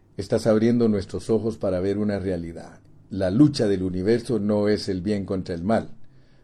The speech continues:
porque entonces no estaríamos incluidos nosotros. No son ángeles buenos contra ángeles malos, no.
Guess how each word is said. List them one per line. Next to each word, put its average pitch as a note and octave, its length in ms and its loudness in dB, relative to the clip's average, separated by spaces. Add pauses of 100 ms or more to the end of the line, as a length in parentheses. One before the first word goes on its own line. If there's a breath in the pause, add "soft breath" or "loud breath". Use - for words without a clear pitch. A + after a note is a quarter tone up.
(100)
porque G2+ 200 -4
entonces G#2+ 380 -2
no G#2 100 -2
estaríamos G2 640 -6
incluidos G2 480 -2
nosotros. - 640 -6 (1700 soft breath)
No G#2 180 -2
son G#2+ 220 -2
ángeles G#2 420 0
buenos G2+ 320 -4
contra F2 380 -6
ángeles F#2 360 -8
malos, E2+ 380 -6
no. G2 320 -2